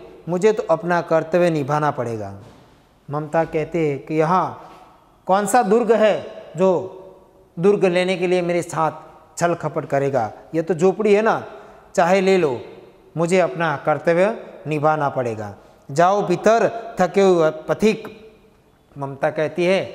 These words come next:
"हे थके हुए पथिक, भीतर जाओ और आराम करो। तुम चाहे कोई भी हो, तुम चाहे कोई भी हो, मुझे, मैं तुम्हें आश्रय देती हूँ, मैं तुम्हें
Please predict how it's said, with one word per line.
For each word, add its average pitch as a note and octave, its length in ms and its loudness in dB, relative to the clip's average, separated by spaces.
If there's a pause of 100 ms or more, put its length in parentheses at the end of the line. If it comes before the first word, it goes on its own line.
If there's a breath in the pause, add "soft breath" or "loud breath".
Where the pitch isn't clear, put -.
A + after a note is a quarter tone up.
(260)
"हे D3+ 380 -2
थके D3+ 340 -2
हुए E3+ 220 4
पथिक, D#3+ 600 0
भीतर D#3 340 -2
जाओ A3 300 4
और - 380 0
आराम F#3+ 360 0
करो। G3 320 0 (320 loud breath)
तुम A#3 160 2
चाहे A3 280 4
कोई A3 240 2
भी G#3 160 0
हो, E3+ 180 -2 (520)
तुम F#3+ 180 -4
चाहे F3+ 300 2
कोई G3+ 280 2
भी A3 120 2
हो, B3 320 4 (220 loud breath)
मुझे, G#3 540 2 (1080)
मैं A3 240 0
तुम्हें G#3 240 4
आश्रय G3 380 2
देती F#3 240 2
हूँ, E3 100 0
मैं F3 160 2
तुम्हें G#3 520 0